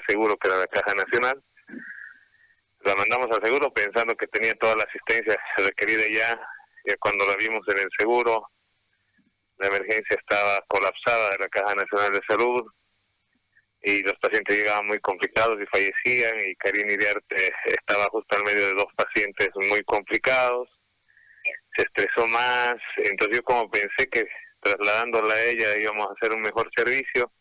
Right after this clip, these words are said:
cuando llegamos a, a valorarla a la una de la mañana aproximadamente, porque los familiares decían, "Por favor, no la dejen, no la dejen",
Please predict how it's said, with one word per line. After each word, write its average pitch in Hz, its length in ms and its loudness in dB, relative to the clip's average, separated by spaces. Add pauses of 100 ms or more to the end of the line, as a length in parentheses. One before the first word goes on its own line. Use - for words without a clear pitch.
(1040)
cuando 98 240 0
llegamos 110 460 0
a, 101 100 2
a 98 200 0
valorarla 104 500 0
a 101 40 -2
la 98 120 0
una 110 200 0
de 104 60 0
la 101 100 0
mañana 110 500 0 (340)
aproximadamente, 101 640 -2
porque 92 220 -2
los 95 100 0
familiares 101 380 0
decían, 101 140 0
"Por 98 180 0
favor, 98 400 2
no 98 120 2
la 98 140 2
dejen, 98 320 0
no 98 140 2
la 98 120 2
dejen", 101 300 -2